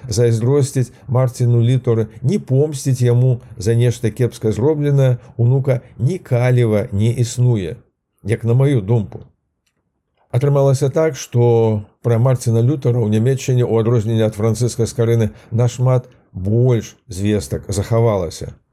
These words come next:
і мясцін з ягоным іменем звязаных. Вядома не толькі дата, але і месца нараджэння і смерці ў Айслебене, захавалася царква, дзе прапаведаваў і да дзвярэй якой тэзы славутыя прыбіваў.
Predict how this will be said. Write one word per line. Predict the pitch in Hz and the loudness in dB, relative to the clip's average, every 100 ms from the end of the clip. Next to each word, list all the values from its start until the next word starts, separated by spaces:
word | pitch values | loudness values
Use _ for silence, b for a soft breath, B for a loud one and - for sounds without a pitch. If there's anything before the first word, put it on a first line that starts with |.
| _ | _
і | 117 123 127 | 0 0 0
мясцін | 120 135 139 - 190 117 87 | 0 0 -2 -4 -2 -2 -4
з | 92 | -4
ягоным | 101 104 107 104 | -2 0 0 0
іменем | 113 110 98 98 | -2 -2 -2 -2
звязаных. | 98 113 131 123 92 87 - _ _ b b b b b | 0 0 0 0 -4 -8 -16 _ _ b b b b b
Вядома | 95 123 143 135 127 123 - | -4 -2 0 0 0 -2 -4
не | 113 113 | -2 0
толькі | 185 208 208 160 | 0 -2 -2 -4
дата, | 104 117 110 - 87 - - | 0 0 0 -2 -6 -8 -4
але | 147 185 | -2 0
і | 175 151 | 0 0
месца | 131 131 131 - 110 | 2 2 0 -2 -2
нараджэння | 110 113 104 110 113 107 | 0 0 0 0 0 0
і | 107 | -2
смерці | 101 110 117 113 - 110 107 B | -2 0 0 0 0 -4 -4 B
ў | 113 117 | -4 -2
Айслебене, | 113 104 - 107 104 113 113 117 131 b b b | 0 0 0 0 2 2 2 0 -2 b b b
захавалася | - 107 107 110 107 - | -6 -2 0 2 0 -2
царква, | 98 101 95 120 147 | -4 -4 -2 0 0
дзе | 131 135 | 0 -2
прапаведаваў | 131 127 123 135 123 123 113 B - | -2 0 2 2 2 2 0 B -2
і | 127 | 0
да | 120 | 2
дзвярэй | 113 127 139 131 | 2 2 2 2
якой | 127 135 135 | 2 0 -2
тэзы | 135 208 117 | 0 0 -2
славутыя | 98 104 117 113 107 98 | -2 0 0 0 -2 -2
прыбіваў. | 110 107 131 110 80 - | -2 0 0 0 -4 -12